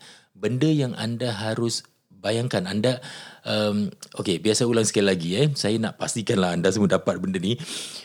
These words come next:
Bayangkan, anda hanya perlu, anda hanya memberikan dua puluh peratus, anda sudah boleh mendapatkan lapan puluh peratus. Kalau anda berikan seratus peratus kepada kemahiran yang anda betul-betul bagus,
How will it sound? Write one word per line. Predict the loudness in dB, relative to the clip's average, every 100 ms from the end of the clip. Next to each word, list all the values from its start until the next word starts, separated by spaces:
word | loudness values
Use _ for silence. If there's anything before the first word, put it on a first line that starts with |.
| -16
Bayangkan, | -4 2 2 2 0 0 0 -2 _ _ _ _ _ _
anda | -8 -4 0 0
hanya | 0 -2
perlu, | -2 -6 -6 -6
anda | -4 -2 0 -2 -2
hanya | -2 0 2 2
memberikan | 2 2 0 0 2
dua | 0
puluh | 2 -4
peratus, | -2 -6 -4 -2 -2
anda | -2 -2 -2
sudah | 0 -2 -2
boleh | -2 -2
mendapatkan | 0 -2 -4 -6 -12 -8 -10 -6
lapan | -8 -4 -4 -4
puluh | -10
peratus. | -8 -12 -8 -6 -2 -2 -4 -8 -18 -18 -18 -20
Kalau | -6 0 0 0
anda | -2 0 0
berikan | 0 -4 -2 -2
seratus | -4 -4 -4 -2 -4
peratus | -2 -4 0 -2
kepada | -2 -4 -4 -4
kemahiran | -6 -6 -2 0 2 2
yang | -2 -4
anda | -6 -4
betul-betul | -4 -6 -6 -8 -4 -4
bagus, | -4 -2 0 0 -4 -6 -4 -4 -4 -10